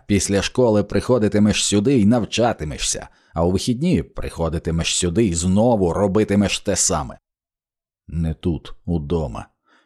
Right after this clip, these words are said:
«Ні, удома ти битимеш байдики і спатимеш на ходу, як це робив досі. Якщо будеш тут, я зможу стояти в тебе над душею і наглядати.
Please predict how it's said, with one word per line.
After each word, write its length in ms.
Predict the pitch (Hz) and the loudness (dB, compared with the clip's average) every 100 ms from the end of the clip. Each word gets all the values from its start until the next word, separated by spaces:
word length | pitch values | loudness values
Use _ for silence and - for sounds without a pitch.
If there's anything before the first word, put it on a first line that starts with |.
| - | -4
«Ні, 380 | 90 117 80 - _ | 0 2 0 -6 _
удома 420 | 92 101 113 107 104 | -2 2 4 4 2
ти 120 | 101 | 2
битимеш 460 | 104 104 104 101 | 2 2 4 2
байдики 600 | 85 95 143 85 78 80 | 2 2 2 2 -2 -6
і 60 | 85 | -4
спатимеш 600 | - - 107 123 123 - | -2 -2 0 2 2 2
на 100 | 120 | 0
ходу, 380 | - 113 92 90 | 2 2 4 4
як 200 | 87 - | 4 0
це 140 | - | -2
робив 320 | 87 87 90 82 | 0 -2 -2 -4
досі. 440 | 80 76 - - - | -6 -4 -6 -8 -6
Якщо 400 | 82 - 131 131 | -4 -2 0 2
будеш 360 | 139 127 - | 2 2 -2
тут, 360 | - 185 - - | 0 0 0 -6
я 200 | 80 85 | -6 -2
зможу 340 | 92 98 98 98 | 0 2 2 0
стояти 500 | - 95 98 92 98 | 0 2 2 2 0
в 80 | 87 | 0
тебе 260 | 92 98 | 0 2
над 220 | 95 82 | 2 2
душею 540 | 76 - 117 120 92 85 | -2 0 2 4 4 4
і 40 | |
наглядати. 680 | 98 90 98 95 64 - - | 2 2 2 0 -4 -10 -18